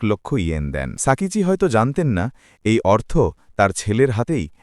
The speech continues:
এক নতুন সাম্রাজ্যের জন্ম দেবে। সেই অর্থ কিচিরোকে তার স্বপ্নের দিকে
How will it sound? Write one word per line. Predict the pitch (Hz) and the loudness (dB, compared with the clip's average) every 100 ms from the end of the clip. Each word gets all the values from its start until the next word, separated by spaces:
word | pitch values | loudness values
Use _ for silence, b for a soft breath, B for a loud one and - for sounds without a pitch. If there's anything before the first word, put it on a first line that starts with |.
| - | -4
এক | 98 98 | -2 2
নতুন | 90 107 160 | 0 0 -2
সাম্রাজ্যের | 160 - 95 95 123 113 127 113 | -4 -4 0 2 2 2 0 2
জন্ম | 92 82 78 | 2 2 -2
দেবে। | 67 53 - - | -6 -8 -12 -6
সেই | - 175 | 2 4
অর্থ | 180 165 - | 6 4 2
কিচিরোকে | 208 - 165 190 165 - 87 143 _ _ - | -4 -4 -6 0 2 2 -2 -4 _ _ -2
তার | 98 | -2
স্বপ্নের | - 113 107 151 156 | 0 -4 -2 0 0
দিকে | 123 113 131 | -2 -2 -2